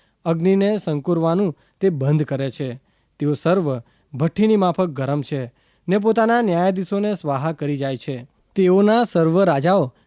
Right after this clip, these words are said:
માર્યા ગયા છે. તેઓમાંનો કોઈ પણ મને વિનંતી કરતો નથી. આમ તેઓ તો ફિરવાયા વગરની પોળી જેવા છે.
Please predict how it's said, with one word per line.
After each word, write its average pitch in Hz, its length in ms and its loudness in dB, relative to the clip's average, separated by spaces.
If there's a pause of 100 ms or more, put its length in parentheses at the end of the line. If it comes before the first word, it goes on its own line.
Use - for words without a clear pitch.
(100)
માર્યા 165 340 2
ગયા 139 260 0
છે. 127 320 -10 (400)
તેઓમાંનો 220 480 4
કોઈ 208 260 2
પણ 226 220 2
મને 190 260 4
વિનંતી 165 400 0
કરતો 143 300 -2
નથી. 131 380 -4 (340)
આમ 147 200 0
તેઓ 160 280 2
તો 165 260 -4 (260)
ફિરવાયા 180 440 2
વગરની 170 460 2
પોળી 143 320 0
જેવા 135 280 0
છે. 127 300 -8